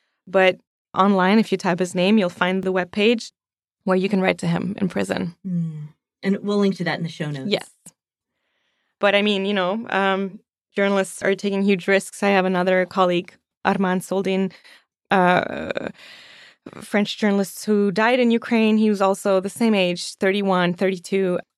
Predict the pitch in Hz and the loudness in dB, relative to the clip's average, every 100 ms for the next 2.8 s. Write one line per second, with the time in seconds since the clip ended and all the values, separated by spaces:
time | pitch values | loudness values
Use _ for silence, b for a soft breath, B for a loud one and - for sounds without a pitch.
0 | _ - - 202 196 190 180 170 - - | _ -16 -2 2 4 4 2 0 -4 -12
1 | - _ _ 180 175 175 185 185 180 175 | -20 _ _ -12 -2 0 4 2 0 -2
2 | 185 196 175 - 175 175 175 - | -2 0 -4 0 4 4 2 -4